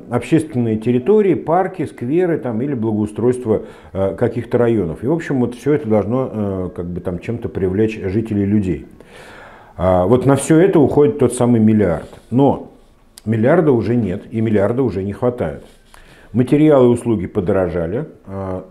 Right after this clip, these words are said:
софинансирование отпало, а мадам Сарапулова прозорливым образом истратила все федеральные деньги, которые выделялись. Напомню, пятьсот двадцать было,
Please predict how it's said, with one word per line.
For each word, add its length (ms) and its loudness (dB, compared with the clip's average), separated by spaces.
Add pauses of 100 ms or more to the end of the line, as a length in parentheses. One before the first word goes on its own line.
(140)
софинансирование 1040 0
отпало, 800 -4 (640)
а 100 -2
мадам 360 0
Сарапулова 840 -2 (880)
прозорливым 840 2
образом 540 -4
истратила 600 -2
все 320 -4
федеральные 640 -2
деньги, 240 -4
которые 440 -2
выделялись. 640 -2
Напомню, 440 -2
пятьсот 380 -2
двадцать 340 -2
было, 320 0